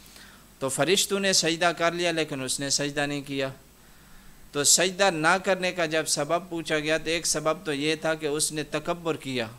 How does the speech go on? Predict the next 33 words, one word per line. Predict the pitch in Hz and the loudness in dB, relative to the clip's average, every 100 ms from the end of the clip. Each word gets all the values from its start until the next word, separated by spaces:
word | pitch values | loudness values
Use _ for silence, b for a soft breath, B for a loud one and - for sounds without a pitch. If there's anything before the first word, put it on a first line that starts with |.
| - | -6
उसने | 139 156 160 | -4 0 -2
अपने | 156 156 | -2 -2
आप | 135 156 165 | 4 4 2
को | 165 | -2
हज़रत | 147 147 151 147 | -2 0 0 2
आदम | 143 151 | 0 0
अलैहिस्सलातु | 147 139 135 135 131 | -2 -2 0 -2 -2
वस्सलाम | 135 131 135 | -4 -2 -4
से | 131 139 135 | -2 -4 -2
अरफ़ | 131 135 - | -4 -4 -4
और | 127 - | -4 -2
आला | 123 123 | -2 -2
जाना, | 113 113 110 98 B B B B - | -4 -4 -6 -10 B B B B -4
और | 156 | -2
ये | 165 202 165 143 - - | 4 4 4 -8 -14 -2
पहला | 165 196 214 202 | 4 4 6 4
गुनाह | 160 160 160 160 | 4 0 2 2
था | 156 151 | 2 -2
इब्लीस | 147 139 151 147 | 0 -2 -2 -2
का | - 139 | -2 -4
तकब्बुर, | 139 135 139 143 135 | -4 -4 -4 -4 -4
जिसकी | 135 127 139 | -4 -4 -4
वजह | 127 127 | -4 -2
से | 123 131 | -2 -4
जो | 120 | -4
है | 123 120 | -4 -4
वो | 120 | -4
अल्लाह | 123 123 127 | -4 -4 -4
ताला | 117 120 | -4 -6
की | 120 117 | -6 -6
बारगाह | 117 113 120 | -6 -4 -4
में, | 123 | -4
अ, | 123 | -8